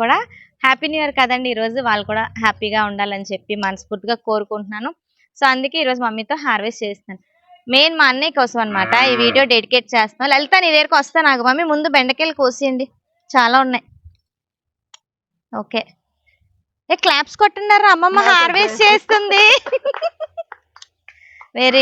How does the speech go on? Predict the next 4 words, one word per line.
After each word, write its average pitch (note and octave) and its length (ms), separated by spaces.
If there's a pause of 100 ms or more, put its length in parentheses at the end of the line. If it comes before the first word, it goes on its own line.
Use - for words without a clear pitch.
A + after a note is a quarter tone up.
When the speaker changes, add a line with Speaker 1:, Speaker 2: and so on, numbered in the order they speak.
Speaker 1:
గుడ్. A3 580 (420)
ఉండు E4 280
లల్లమ్మ, F#4+ 360 (1600)
ఇంకా B3+ 140